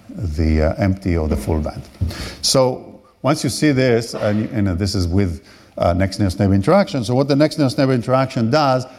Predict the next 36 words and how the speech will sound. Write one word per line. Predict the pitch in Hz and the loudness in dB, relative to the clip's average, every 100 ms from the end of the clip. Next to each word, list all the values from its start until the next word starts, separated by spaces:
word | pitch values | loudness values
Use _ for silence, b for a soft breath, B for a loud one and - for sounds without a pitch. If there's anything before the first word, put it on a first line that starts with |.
| B | B
it | 131 117 | -2 2
moves | 170 196 143 | 2 2 0
the | 135 | -2
zero | 139 160 131 | 2 2 2
crossing | - 110 101 98 95 | 2 0 0 -4 -2
from | 117 110 104 | 0 0 2
half | 113 110 107 | 0 -2 0
filling | 208 220 185 147 | 0 0 0 -2
to | - 120 107 | 0 0 0
the | 92 | 0
left | 95 110 - | 2 0 0
or | 92 | -4
the | 85 | 0
right, | 107 113 - | 0 0 -4
depending | 82 85 85 | -6 -4 -2
on | 82 | -2
the | 76 | -2
sign | - 87 87 | -2 -2 -2
of | 76 | -4
the | 80 | -4
effect, | 87 - 196 196 B B B | -2 0 0 -2 B B B
because | B 131 | B -2
you | 139 | 0
can | 139 | 0
see | 135 160 | 0 2
the | 139 | 0
curvature | 127 147 139 131 - 113 107 B B B | 2 2 0 -2 0 0 0 B B B
now | 104 104 107 107 | 0 2 2 0
is, | 110 101 92 87 135 | 0 2 2 -2 0
even | 117 113 | 0 2
at | 98 | 0
half | 110 101 - | 0 -2 0
filling, | 131 113 104 95 | 0 2 2 2
has | 90 87 82 | 0 0 0
the, | 85 82 80 | 0 0 2
uh, | 80 | 0